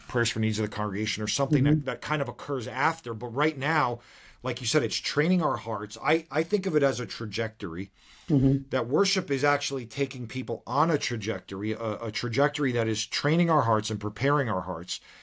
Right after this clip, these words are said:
Speaker 1: And so that time is exactly how you described it. It's not the time to pray for the country. It's not the time to pray for,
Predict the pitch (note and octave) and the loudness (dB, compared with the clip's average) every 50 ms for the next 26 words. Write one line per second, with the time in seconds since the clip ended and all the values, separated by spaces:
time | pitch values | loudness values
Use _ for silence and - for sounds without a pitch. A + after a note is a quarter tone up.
0 | - _ _ - B2+ A2+ - C#3 B2+ A#2+ A#2 C#3+ D#3 E3 - - - D3 D#3 D#3 | -20 _ _ -10 -8 -4 -4 -4 -4 -2 0 0 0 0 -2 -6 -2 0 0 0
1 | C#3+ B2+ A2 A2+ A#2 G#2+ G#2 B2+ B2+ C#3 D#3 D#3 C#3+ B2+ A#2+ A#2+ A#2+ A2+ A2 G#2+ | 0 -4 -6 -6 -6 -6 -4 0 2 2 2 2 2 0 2 2 2 0 -2 -4
2 | G2+ G#2+ - - - E3+ F#3 G3+ F#3 B2 G#2 F2+ F2 G#2 - - C3 C3+ C#3 C3+ | -2 -4 -4 -2 2 4 4 4 4 4 0 -4 -4 -4 -4 0 2 2 2 2
3 | - C#3 - - C3+ C3 B2+ B2 A#2 A#2 - _ - A#2 G#2+ - F2+ F#2 - - | 0 -6 -4 -2 -2 -2 -2 -2 -6 -8 -8 _ -2 -2 -2 -2 -6 -8 -8 -4
4 | C3 C3+ C#3 C3+ - C#3+ C#3 C3+ - - G2 - - A#2 A#2 A2+ - - - - | -2 -2 0 0 0 2 2 0 0 0 -4 -2 0 0 -2 -2 -2 -6 -2 -2
5 | A2+ G#2+ G2 G2 F2+ - - G2+ G2+ G2 - - G2 F#2 D#2+ | -2 0 0 -2 -4 -2 0 0 0 -2 -2 -2 -4 -4 -4